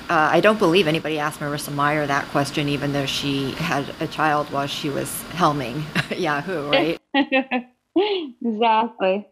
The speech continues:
Speaker 1: Can you talk a little bit more about that Harvard Business Review study? I remember reading it, and correct me if, if I'm wrong, the ways that the V Cs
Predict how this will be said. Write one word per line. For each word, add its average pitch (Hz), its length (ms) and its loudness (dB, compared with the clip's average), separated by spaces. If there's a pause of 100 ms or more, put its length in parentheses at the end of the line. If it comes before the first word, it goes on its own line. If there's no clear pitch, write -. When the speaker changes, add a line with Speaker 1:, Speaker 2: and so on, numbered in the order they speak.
(120)
Speaker 1:
Can 269 220 -2
you 311 100 2
talk 370 240 -2
a 311 60 2
little 269 200 2
bit 254 180 0
more 190 420 2
about 175 340 0
that 175 160 2
Harvard 170 400 0
Business 180 300 -4
Review 175 200 -2
study? 175 360 2
I 151 60 4
remember 160 420 2
reading 160 340 -2
it, 175 280 2
and 151 340 -4 (340)
correct 196 220 0
me 208 60 0
if, 196 100 -2
if 175 100 -2
I'm 160 180 0
wrong, 160 500 4
the 160 200 4 (100)
ways 180 520 4
that 160 240 2
the 151 280 0
V 170 200 -2
Cs 165 400 -2